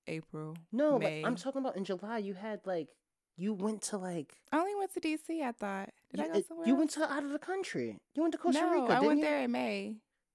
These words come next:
Speaker 2: That wasn't May.
Speaker 1: Yeah, it was May.
Speaker 2: Are you serious?
Speaker 1: Yeah, it was my birthday.
Speaker 2: Oh my God, it was. It was your birthday.
Speaker 1: <laughs>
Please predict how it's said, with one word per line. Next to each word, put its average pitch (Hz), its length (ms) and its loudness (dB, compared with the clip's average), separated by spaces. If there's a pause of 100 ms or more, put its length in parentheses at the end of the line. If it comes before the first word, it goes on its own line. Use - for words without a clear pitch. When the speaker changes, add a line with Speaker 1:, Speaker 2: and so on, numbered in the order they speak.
(180)
Speaker 2:
That 247 200 8
wasn't 139 340 4
May. 95 360 -10
Speaker 1:
Yeah, 285 300 2
it - 20 -2
was 269 160 -2
May. 214 400 -2 (580)
Speaker 2:
Are 196 60 4
you 320 140 6
serious? 381 560 2
Speaker 1:
Yeah, 247 160 2
it - 20 4
was 240 100 2
my 233 100 2
birthday. 208 580 -2 (520)
Speaker 2:
Oh 262 220 12
my 269 180 12
God, 277 260 12
it 208 120 12
was. 226 320 12
It 180 60 8
was - 120 10
your 185 100 6
birthday. 330 520 10
Speaker 1:
<laughs> - 40 0